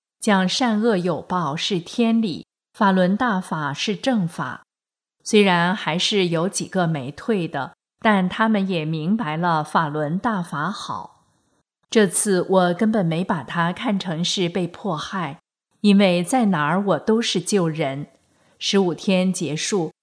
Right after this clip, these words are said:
让四十几人明白真相得救了，谢谢师父看护。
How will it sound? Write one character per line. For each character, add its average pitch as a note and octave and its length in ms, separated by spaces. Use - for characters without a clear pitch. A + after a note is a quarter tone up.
让 G#3+ 280
四 C4+ 220
十 G3+ 120
几 F3 220
人 D#3 300
明 F#3 260
白 D#3 220
真 G#3+ 280
相 G3+ 460
得 D3+ 240
救 F#3+ 360
了， C#3+ 260
谢 A3 300
谢 F3 260
师 F3+ 280
父 F3 220
看 E3+ 380
护。 E3 440